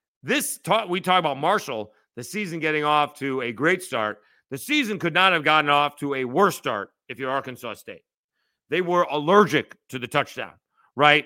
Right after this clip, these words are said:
It, you get a, you go to a doctor, new doctor, you got any allergies we need to know about? Well, Arkansas State would have answered, yes, the end zone. Uh, it was a hundred and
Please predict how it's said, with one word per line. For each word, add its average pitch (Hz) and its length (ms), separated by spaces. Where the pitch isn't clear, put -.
It, 131 160
you 139 140
get 165 240
a, 139 140
you 135 100
go 151 140
to 147 80
a 135 60
doctor, 160 420
new 156 160
doctor, 165 360
you 160 80
got 160 220
any 156 400
allergies 170 420
we 180 120
need 190 180
to 185 80
know 190 180
about? 202 440
Well, 135 480
Arkansas 170 460
State 196 220
would 180 140
have 151 80
answered, 147 460
yes, 143 500
the 131 180
end 143 160
zone. 95 200
Uh, 113 240
it 190 160
was 165 320
a 120 100
hundred 226 800
and 123 1040